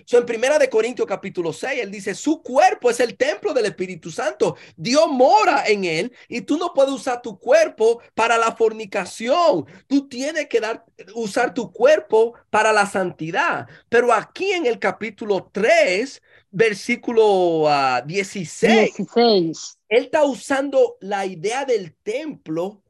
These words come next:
Speaker 1: como la iglesia, los miembros de la iglesia, no el edificio de la iglesia, sino los miembros,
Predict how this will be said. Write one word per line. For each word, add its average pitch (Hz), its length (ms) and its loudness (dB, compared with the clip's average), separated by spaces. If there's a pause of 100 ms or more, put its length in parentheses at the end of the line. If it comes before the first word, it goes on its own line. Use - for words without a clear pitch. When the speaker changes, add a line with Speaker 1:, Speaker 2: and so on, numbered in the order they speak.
(180)
Speaker 1:
como 233 280 4
la 208 180 0
iglesia, 196 1040 0
los 233 260 4
miembros 269 480 -4
de 233 80 -2
la 190 120 -4
iglesia, 151 340 -12
no 151 140 -6
el 220 80 2
edificio 339 640 0
de 190 80 2
la 160 100 -2
iglesia, 117 500 -10 (200)
sino 220 320 2
los 262 200 4
miembros, 190 760 -2